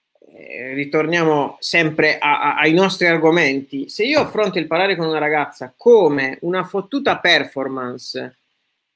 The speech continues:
che è il modo in cui la affrontano tutti, è il modo in cui ti insegnano ad affrontare questa, questa eventualità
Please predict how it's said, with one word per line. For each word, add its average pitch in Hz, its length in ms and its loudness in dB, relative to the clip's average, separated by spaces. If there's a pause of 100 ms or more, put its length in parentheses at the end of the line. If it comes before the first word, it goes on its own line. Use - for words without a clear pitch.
(220)
che 233 200 2
è 262 100 6
il 240 120 2
modo 247 300 2
in 196 160 0
cui 247 180 -4
la 190 140 4
affrontano 175 720 -2
tutti, 139 520 -10
è 165 100 -2
il 180 160 0
modo 220 640 2
in 175 220 -4
cui 196 600 -4
ti 165 320 -6
insegnano 170 600 0
ad 156 60 0
affrontare 165 1080 0 (200)
questa, 139 1120 -2
questa 165 240 -4
eventualità 160 880 0